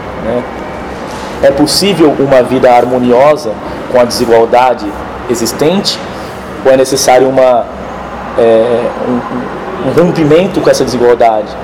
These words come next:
a destruição dessa des-, a eliminação dessa desigualdade, pra que haja uma harmonia? São reflexões que, obviamente, a gente não consegue fazer em pouco tempo e sozinho.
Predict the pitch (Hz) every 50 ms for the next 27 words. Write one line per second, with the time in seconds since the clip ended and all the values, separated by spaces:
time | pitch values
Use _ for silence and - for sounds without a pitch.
0 | - - - - - - 117 110 - - - - 147 143 - - - 170 175 151
1 | 143 - 131 120 - 131 120 123 120 127 127 147 156 160 156 139 127 - - 170
2 | 175 165 165 - 139 131 123 120 120 120 123 120 113 - 117 110 110 107 - -
3 | - - - - - - - - - - - - - - 123 127 - - 123 113
4 | 113 113 117 117 110 101 101 98 101 107 - - - - - - - - - -
5 | - - - - - 120 127 131 - 147 151 151 - - 175 180 185 - - 151
6 | 190 185 190 - - - - 120 113 120 120 117 120 123 123 - 147 135 151 151
7 | - 147 139 135 131 127 123 - - 135 131 127 - - 123 117 113 - 113 123
8 | 117 107 - - - - - - - - 113 - 127 123 - - - - 131 127
9 | 127 123 123 - - - - - - - 117 - - 123 117 113 - 120 127 127
10 | 117 107